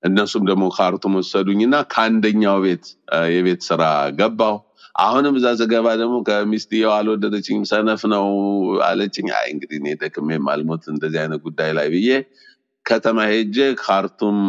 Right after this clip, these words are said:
ከተማ ውስጥ የጎንደር ልጆች አገኘሁ። ከነሱ ጋር በረንዳ ሰጡኝና በረንዳ ለብዙ ጊዜ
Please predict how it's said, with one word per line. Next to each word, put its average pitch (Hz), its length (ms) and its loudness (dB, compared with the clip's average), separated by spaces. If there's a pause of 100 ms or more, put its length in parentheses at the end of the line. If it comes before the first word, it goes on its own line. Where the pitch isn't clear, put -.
(180)
ከተማ 95 320 0 (100)
ውስጥ 110 220 -2
የጎንደር 90 420 2
ልጆች 87 320 0
አገኘሁ። 113 460 0 (560)
ከነሱ 110 560 2 (160)
ጋር 90 240 4 (120)
በረንዳ 90 440 0 (680)
ሰጡኝና 98 640 0
በረንዳ 101 400 2
ለብዙ 101 320 2
ጊዜ 104 180 2